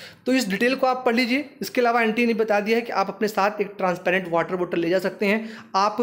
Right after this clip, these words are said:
कोई भी पेन वेन लेकर नहीं जाना है, आप अपने साथ एक फिफ्टी एम एल सैनिटाइजर लेकर सेंटर पर जाएंगे, ठीक है। तो इस ऑप्शन का भी ध्यान रखिएगा, एडमिट कार्ड, आईडी,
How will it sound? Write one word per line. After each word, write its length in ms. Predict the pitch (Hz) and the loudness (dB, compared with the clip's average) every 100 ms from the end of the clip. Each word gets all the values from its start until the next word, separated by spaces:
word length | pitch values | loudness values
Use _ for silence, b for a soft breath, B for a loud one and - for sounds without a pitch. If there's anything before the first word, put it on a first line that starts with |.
| 233 | 0
कोई 120 | 226 | 0
भी 100 | 226 226 | 0 0
पेन 260 | 220 220 | 0 2
वेन 100 | 220 | 2
लेकर 280 | 208 202 208 | 2 2 0
नहीं 160 | 190 214 | 0 2
जाना 300 | 208 208 208 | 2 2 2
है, 120 | 208 | 2
आप 180 | 190 - | 0 -2
अपने 180 | - 196 | -2 -2
साथ 580 | 196 196 - - - 202 | 0 0 0 -8 -4 -2
एक 140 | 196 | 0
फिफ्टी 320 | 240 - 277 | -2 0 0
एम 180 | 220 208 | 2 2
एल 80 | 220 | 2
सैनिटाइजर 460 | 220 196 190 202 202 | 0 2 2 0 0
लेकर 340 | 185 180 214 B B - | 0 0 -2 B B -2
सेंटर 240 | 196 180 | 0 2
पर 120 | 196 175 | 0 2
जाएंगे, 420 | 180 190 208 254 - - - | 2 2 2 -2 -6 -8 -4
ठीक 140 | 233 | 0
है। 100 | 254 | 0
तो 160 | 254 233 | 0 -2
इस 180 | 220 220 | -2 0
ऑप्शन 300 | 190 190 220 | 0 0 0
का 80 | 220 | 2
भी 80 | 220 | 2
ध्यान 260 | 175 185 208 | 0 0 0
रखिएगा, 400 | 220 220 226 226 208 | 0 0 0 -2 -2
एडमिट 320 | 180 220 220 | 0 0 0
कार्ड, 320 | 220 214 214 - 180 | 0 0 -2 -4 0
आईडी, 340 | 175 180 | 2 2